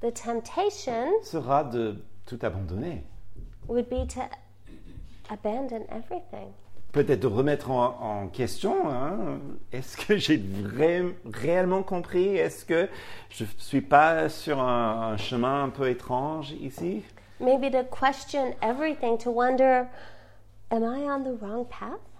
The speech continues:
Speaker 2: Est-ce que ça vaut la peine même de prendre sa place ?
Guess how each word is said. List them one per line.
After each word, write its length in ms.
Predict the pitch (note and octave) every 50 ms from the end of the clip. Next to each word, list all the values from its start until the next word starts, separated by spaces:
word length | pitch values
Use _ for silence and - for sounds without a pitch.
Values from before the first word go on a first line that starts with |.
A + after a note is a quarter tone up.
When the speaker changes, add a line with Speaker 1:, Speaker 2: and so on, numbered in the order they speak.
| - - - - - -
Speaker 2:
Est-ce 180 | D3+ D3 -
que 120 | - F3 D#3+
ça 200 | - F3+ D3 C#3
vaut 320 | A2+ F#2+ F#2 C3 D3+ E3
la 160 | E3+ E3+ E3
peine 480 | D#3 - D3+ D3 D#3 E3+ G3+ B3 B3 A#3 - - - - - - - - -
même 260 | G#2+ A#2+ D3 D#3+ D#3+
de 100 | C#3 C3+
prendre 500 | A#2 F#2+ - - - C3 C#3 C#3 C#3 C3+
sa 200 | C3 - C3+ B2
place ? 500 | B2 C3+ C3+ D#3 G#3+ C4+ A#3 - - -